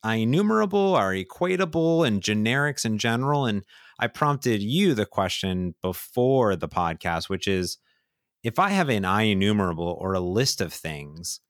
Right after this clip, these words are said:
is this new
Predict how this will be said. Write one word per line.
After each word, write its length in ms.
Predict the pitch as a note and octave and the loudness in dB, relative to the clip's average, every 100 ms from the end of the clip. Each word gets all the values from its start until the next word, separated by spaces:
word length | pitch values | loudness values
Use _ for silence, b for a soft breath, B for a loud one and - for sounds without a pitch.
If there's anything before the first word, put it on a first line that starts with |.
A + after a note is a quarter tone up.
| _ _ _ _ _ _ | _ _ _ _ _ _
is 240 | B2+ A#2+ A#2 | -2 -2 -2
this 380 | C3+ G3 - - - | 0 0 0 -6 -4
new 1040 | A#2 A#2 A#2+ A#2+ A#2 A#2 A2+ A2+ A2 A2 | -2 2 2 4 4 2 2 0 0 -2